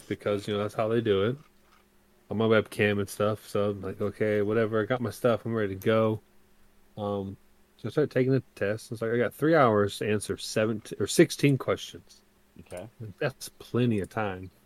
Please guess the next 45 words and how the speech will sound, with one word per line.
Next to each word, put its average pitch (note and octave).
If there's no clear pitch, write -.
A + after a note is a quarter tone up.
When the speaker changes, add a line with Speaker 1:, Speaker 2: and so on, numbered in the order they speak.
Speaker 2:
Oh, A#2+
yeah. C#2+
Speaker 1:
So B2
I C3+
start, D3+
like, C#3+
going C#3+
through D3+
the C#3
ones C#3+
I C#3+
know C#3
how C#3
to B2
do. B2+
I C3+
can D#3+
get E3+
through D#3+
a G2
good B2
portion A#2
of G2
'em F#2
with, -
uh, F2+
little C3+
to -
no G2+
problems. G2+
I A2+
mean, F#2+
I A2
gotta A#2
do B2+
some G#2
math A2+
and F#2+
brain B2
think A#2
about A2+
some G2
things A2+
and G#2
then G2+